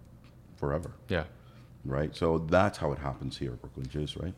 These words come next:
Speaker 2: That makes sense. Um, it's interesting 'cause you said you shouldn't be fatting. I, I keep playing off of what you get, what you're saying, 'cause you keep saying things that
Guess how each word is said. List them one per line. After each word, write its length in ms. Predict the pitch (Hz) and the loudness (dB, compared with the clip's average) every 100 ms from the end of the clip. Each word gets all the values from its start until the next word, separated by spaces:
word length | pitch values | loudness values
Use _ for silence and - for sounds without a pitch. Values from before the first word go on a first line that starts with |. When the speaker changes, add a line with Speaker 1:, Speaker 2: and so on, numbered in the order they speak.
| - | -4
Speaker 2:
That 100 | 104 | 0
makes 180 | 82 - | 0 0
sense. 300 | 80 78 - | -2 -4 -2
Um, 460 | 95 90 87 80 - - | 2 4 4 0 -4 -6
it's 160 | 104 | 0
interesting 420 | 101 92 92 87 - | 0 2 2 0 0
'cause 120 | - | 0
you 60 | 87 | 2
said 260 | - 90 85 | 4 4 2
you 40 | |
shouldn't 260 | - 87 80 | -2 -2 -2
be 60 | |
fatting. 400 | - 80 80 76 | 2 4 4 2
I, 300 | 85 98 107 104 | 2 2 6 4
I 40 | |
keep 220 | - 135 | 6 2
playing 320 | - 107 110 98 | 4 6 6 6
off 120 | 85 | 2
of 60 | 85 | 2
what 120 | - | 0
you 60 | 82 | 0
get, 160 | - | -2
what 80 | 90 | -2
you're 100 | 82 | -2
saying, 220 | - 85 | 0 -2
'cause 120 | 82 | -2
you 60 | - | -2
keep 140 | 110 | -2
saying 240 | - 87 85 | 0 0 0
things 180 | 80 80 | -2 -2
that 140 | 78 | -4